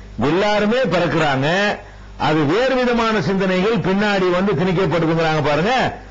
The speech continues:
அதுதான் இயற்கை மார்க்குங்கிறது. இஸ்லாத்துக்கு இன்னொரு பேர் என்னன்னு கேட்டா, ஃபித்ரத் அல்லாஹ் இல்லத்தி ஃபதரன் நாஸ அலைஹா. இதுதான் மனிதர்களை அல்லாஹ் அமைத்திருக்கின்ற இயற்கை வழியாகும்.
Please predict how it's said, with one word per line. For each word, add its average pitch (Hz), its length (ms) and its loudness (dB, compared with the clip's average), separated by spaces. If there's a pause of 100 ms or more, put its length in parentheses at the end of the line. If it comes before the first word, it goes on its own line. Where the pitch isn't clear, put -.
(300)
அதுதான் 202 540 0
இயற்கை 247 340 0
மார்க்குங்கிறது. 185 580 0 (500)
இஸ்லாத்துக்கு 180 560 0
இன்னொரு 196 260 0
பேர் 185 280 2
என்னன்னு 156 220 0
கேட்டா, 156 500 0 (360)
ஃபித்ரத் 220 440 0
அல்லாஹ் 180 400 2
இல்லத்தி 160 440 0 (180)
ஃபதரன் 240 460 0
நாஸ 226 260 0 (120)
அலைஹா. 151 600 2 (640)
இதுதான் 196 560 0
மனிதர்களை 202 800 2
அல்லாஹ் 202 500 2
அமைத்திருக்கின்ற 180 800 0
இயற்கை 240 360 0
வழியாகும். 160 840 2